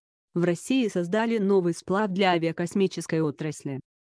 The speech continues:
Уралэлектромедь запустила в эксплуатацию новую печь для производства медных гранул. Июль. Объем рынка алюминия в России в две тысячи девятнадцатом году составит не менее одного запятая семидесяти одного, одного запятая семидесяти двух миллион т. В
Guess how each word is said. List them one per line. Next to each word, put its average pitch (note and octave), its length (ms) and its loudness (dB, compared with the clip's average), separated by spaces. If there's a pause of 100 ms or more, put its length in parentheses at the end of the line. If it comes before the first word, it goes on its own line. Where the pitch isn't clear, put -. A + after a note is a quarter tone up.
(160)
Уралэлектромедь E3+ 920 0
запустила F#3+ 560 -2
в F3 80 0
эксплуатацию G#3 800 -4
новую G3+ 340 2
печь F3+ 240 0
для F3 240 0
производства F#3 680 -2
медных F3 420 2
гранул. E3+ 360 2
Июль. F#3 300 0
Объем E3+ 340 0
рынка E3 380 0
алюминия F#3 560 2
в D3+ 60 -8
России B3 420 -2
в F#3 140 0
две G#3 180 0
тысячи G3 460 -4
девятнадцатом E3 760 -2
году E3+ 300 0
составит A#3+ 580 0
не E3 80 2
менее F#3+ 400 2
одного E3 440 0
запятая E3+ 500 0
семидесяти E3+ 680 0
одного, E3+ 360 0
одного F3 440 2
запятая E3+ 500 0
семидесяти G#3+ 680 0
двух F3 300 0
миллион F3+ 440 2
т. D#3+ 260 0
В - 100 -20